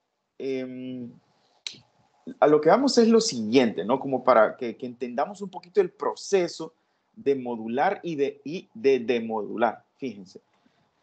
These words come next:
Eh, de hecho, aquí el autor en esta sección hace como una pequeña introducción a, a los temas del capítulo ocho, ¿no? O sea, porque, eh, porque es oportuno, ¿no?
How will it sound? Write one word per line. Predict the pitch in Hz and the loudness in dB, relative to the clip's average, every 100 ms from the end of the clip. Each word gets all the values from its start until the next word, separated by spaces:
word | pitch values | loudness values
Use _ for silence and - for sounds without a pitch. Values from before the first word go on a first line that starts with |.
| _ 120 | _ -4
Eh, | 120 120 120 120 - _ _ _ _ _ _ _ _ _ - | 0 0 0 -2 -4 _ _ _ _ _ _ _ _ _ -10
de | 113 127 | 0 2
hecho, | 233 - 160 180 | 2 0 -6 -6
aquí | - 110 131 | -8 -4 2
el | 151 | 2
autor | 160 151 156 156 | 2 0 0 0
en | |
esta | 117 120 139 | -6 -6 -6
sección | 151 - 147 156 - | -6 -6 -8 -6 -4
hace | 120 143 139 | -4 -6 -12
como | 135 127 | -16 -14
una | 135 | -14
pequeña | - 131 143 | -12 -10 -12
introducción | 151 110 101 - 214 294 - - | -10 -10 -10 -6 -6 -6 -10 -18
a, | - - 71 - - 113 | -14 -10 -8 -8 -6 -6
a | |
los | 104 - | -6 -8
temas | 120 113 131 | -4 -2 -2
del | 120 | -2
capítulo | 113 - 101 101 98 | -6 -10 -12 -6 -2
ocho, | 220 247 117 | -2 -2 -8
¿no? | 285 285 | -14 -20
O | |
sea, | - 57 _ _ _ _ - | -18 -18 _ _ _ _ -8
porque, | 113 113 117 117 113 110 95 - _ _ _ _ - | -8 -2 0 2 4 2 0 -10 _ _ _ _ -12
eh, | - - - _ _ - - | -10 -10 -12 _ _ -14 -4
porque | 120 127 | -2 0
es | 127 | 0
oportuno, | 180 135 139 262 156 - _ | 2 2 2 -2 -2 -8 _
¿no? | - | -18